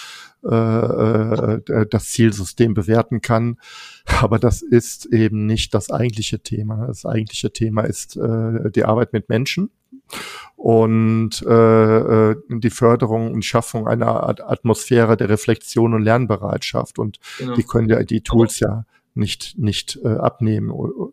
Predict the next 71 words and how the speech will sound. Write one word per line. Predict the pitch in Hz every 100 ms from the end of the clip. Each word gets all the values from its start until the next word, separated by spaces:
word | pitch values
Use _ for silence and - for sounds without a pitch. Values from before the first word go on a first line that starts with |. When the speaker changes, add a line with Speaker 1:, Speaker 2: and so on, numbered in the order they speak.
| -
Speaker 1:
ne? | 110
Speaker 2:
Aber | 117 107
wenn | 113
man | 117
jetzt | 117
Speaker 1:
Sind | 135
sogar | 127 113
Speaker 2:
überlegt, | 110
ne? |
Speaker 1:
manchmal | 120 123
hinderlich | 117 151 110 98 98 -
da | -
drin, | - 57 55 -
vielleicht | - 58 117
sogar. | - 107 - 117 - -
Speaker 2:
Genau, | 147 120
und | 110
trotzdem | - 139 - 135
kann | 127 123
ich | 127
halt | 117
die | 113
Toolhersteller | - 139 120 - 117
auch | 110
verstehen, | 113 - 139
weil | 123
die | 107
sagen, | 104 104
„Mensch, | 110 131
ich | 123
habe | 127 120
irgendwie | 113 110
ein | 107
Produkt, | 123 135 - -
mein | 110 107
Tool, | - 170 151
und | 123
ich | 123
will | 131
es | -
verkaufen, | 123 - 151 180 110
weil | 107
ich | 131
muss | 135
ja | 131
auch | 147 151
leben.“ | 110 113 113 107 _ _ _ - - _
Speaker 1:
Ja, | 117 110 107 107 _
Speaker 2:
Und | - 131
da | 127
ist | 131
halt | 117 104
die |
Speaker 1:
natürlich, | -
Speaker 2:
Frage | 123 139 139
Speaker 1:
ne? |
Speaker 2:
dann | 131 131
wieder, | 127 113
wie | 127 143
viel | - 135 107
Agilität | 117 120 110 113 127 131
haben | 123
die | 110
selbst | 110 131 127 -
in | 113
sich | 120 - -
bei | 117
der | 104
Erstellung | 104 175 160 156
drin | 143 170
gehabt, | 160 156 175 175 -